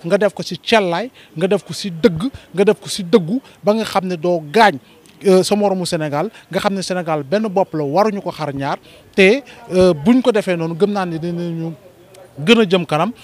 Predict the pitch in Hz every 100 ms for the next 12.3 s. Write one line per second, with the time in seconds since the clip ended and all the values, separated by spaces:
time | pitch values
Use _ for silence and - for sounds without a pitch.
0 | - - - 147 240 220 180 202 - 202
1 | 185 - 165 143 247 - - - 208 202
2 | 190 185 - - - - - 247 185 -
3 | 220 196 220 190 180 185 - - 175 214
4 | 196 - 220 285 _ 196 233 220 185 156
5 | 190 269 _ _ - 196 190 185 175 -
6 | 208 208 196 208 185 160 156 170 240 233
7 | 214 160 139 170 220 208 170 190 170 151
8 | 151 147 202 208 185 170 156 - 180 160
9 | 175 160 - 160 - 214 - 165 160 160
10 | 208 - - - 202 208 190 226 214 214
11 | 180 156 151 165 - 160 143 196 214 175
12 | 185 208 170